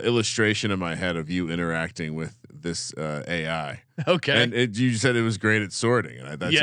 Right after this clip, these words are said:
Speaker 1: just made me laugh. It's a funny joke.
Speaker 2: Oh, okay.
Speaker 1: Yeah, that's
Speaker 2: <laughs> No, I just, I'm trying.
Speaker 1: So I'm laughing
Speaker 2: I'm
Speaker 1: at
Speaker 2: trying to enjoy
Speaker 1: I,
Speaker 2: the joke
Speaker 1: I,
Speaker 2: with
Speaker 1: I'm
Speaker 2: you.
Speaker 1: being animated. Yeah.
Speaker 2: Okay. I appreciate your animation.
Speaker 1: <laughs>
Speaker 2: I'm getting animated talking about Hall of Fame Bets. Stop betting in the dark and join over thirty thousand users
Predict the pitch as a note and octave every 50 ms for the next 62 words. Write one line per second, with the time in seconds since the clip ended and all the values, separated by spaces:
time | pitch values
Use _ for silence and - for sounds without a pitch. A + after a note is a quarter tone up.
0 | - - F#2 G#2 G2+ G2+ G2+ A2 G#2+ G#2 A#2 A#2+ G2+ D#2+ C#2 - _ - D#2 F2+
1 | - E2+ E2 - - F#2 F2+ F#2 F2+ E2 G#2+ A#2 G2 - - _ E3 E3+ D3 A#2
2 | A#2 A#2 - G#2 - - - - - - G2+ G2+ - E2 G2 G2+ - - - -
3 | A2+ - - - - - - - C#4 B3 C4+ D4+ C4+ - G3+ G3+ G3+ F#3+ - G3
4 | G3 - - - - _ _ _ _ - - E3 F3+ F3+ F3+ A#3 G#3 G3 G3+ G#3+
5 | F3 E3 E3+ F3 E3+ E3 E3 F3 G3+ G3 D3+ F3+ F#3+ G3 D3 D3 G#3 A3 A3+ A#3
6 | A#3+ A#3+ B3 A#3+ A#3 G#3 F3 G#3+ A#3+ A#3+ A#3+ A#3 A#3+ G3+ F#3+ A#3+ A#3 A3 A3+ A#3
7 | A3 C#3+ C#3 A2+ E3 E3+ E3+ D#3 C#3+ C#3 C#3 D3 C#3 B2 G#2 F2 D2 C2+ - -
8 | - D#2 F2 E2 C#2+ - - - - - - D#3 D3 C#3 - C3+ G2 F2 - -
9 | - - - - B2 - _ _ - E3 F3+ F#3 D#3 F3 F#3+ G3 F#3 - G3+ G3
10 | G3 F#3+ F3+ F3+ F3+ F#3 F3+ F3 E3+ F#3 G3+ G3+ - D4 E3+ D3 D3+ D#3 - -
11 | - - F3+ E3 C#4 F4+ - - E4+ D4+ B3+ A#3 A3+ G#3+ G3+ G3+ G3+ G3 G3 G#3
12 | A3+ F#3 - A#3 A3 G#3+ G#3+ G#3 G#3+ G#3+ G#3 G3+ F#3+ G3 G#3+ A#3+ B3 A#3 G#3 E3
13 | - - A3+ A3 A3 G#3+ F#3 D3+ G#3+ A#3 B3+ A#3+ - - - A3 C4 D4+ C#4 C#4+
14 | C4+ A#3 G#3+ G3+ F#3 E3+ D#3+ D3 C3 C3+ C3+ C#3+ E3 E3 F3 E3 D3 D3+ E3 E3
15 | E3 D#3+ D3+ D3 - - G#3+ A3+ C4 D#4 E4 E4+ E4+ D#4 B3+ - C4+ C4 C4+ C4+
16 | C4 A#3 A3+ A3+ A3 A#3 C4+ D4+ C#4 G3+ F3+ E3 E3 D#3